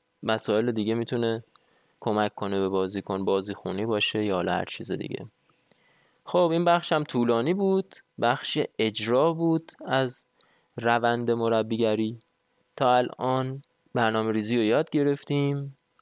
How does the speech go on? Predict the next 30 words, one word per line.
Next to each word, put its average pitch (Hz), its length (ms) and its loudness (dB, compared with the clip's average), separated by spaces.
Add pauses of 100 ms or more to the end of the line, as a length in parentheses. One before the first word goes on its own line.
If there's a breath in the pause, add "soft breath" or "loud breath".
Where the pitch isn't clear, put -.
اجرا 113 440 2
رو 117 120 2
هم 107 280 -2
یاد 139 240 0
گرفتیم. 143 920 0 (520)
دو 113 120 2
بخش 123 320 0
بعدی 113 320 2
می‌شه 117 240 -2
بازبینی 104 580 0
و - 20 2
ارزیابی، 107 500 0
اون 151 120 0
دو 139 120 2
بخش 113 280 2
رو 131 60 -2
با 107 100 2
هم 110 180 -2
ارائه 101 280 2
می‌دیم، 143 400 0
خیلی 113 340 -2
کوتاهه. 143 680 0 (640 soft breath)
امیدوارم 139 520 0
که 156 120 -2
این 151 160 2
بخشم 160 600 0 (920)
مثمر 113 340 0
ثمر 110 460 0
بوده 160 200 0
باشه. 147 560 0